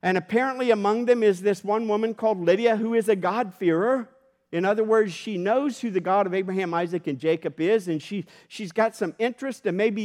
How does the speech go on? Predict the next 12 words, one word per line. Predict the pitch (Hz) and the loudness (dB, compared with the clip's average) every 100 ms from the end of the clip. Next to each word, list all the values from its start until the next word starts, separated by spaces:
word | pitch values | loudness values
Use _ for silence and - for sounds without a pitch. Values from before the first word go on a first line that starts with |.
| 208 | -4
even | 226 202 160 | -4 -4 -4
affiliated | 143 - 247 220 196 202 196 185 | -6 -4 -2 2 4 4 2 0
with. | 180 202 247 247 _ _ _ _ _ - | 2 2 2 0 _ _ _ _ _ -4
Um, | 180 185 | -2 0
and, | 202 202 - | 0 0 0
and | 208 208 | 0 2
they're | 247 | 2
hanging | 214 - 285 330 320 | 2 0 -2 0 0
out | 294 294 | 0 -2
at | 269 | 0
the | 262 | 0
river | 269 311 285 165 | 2 4 4 4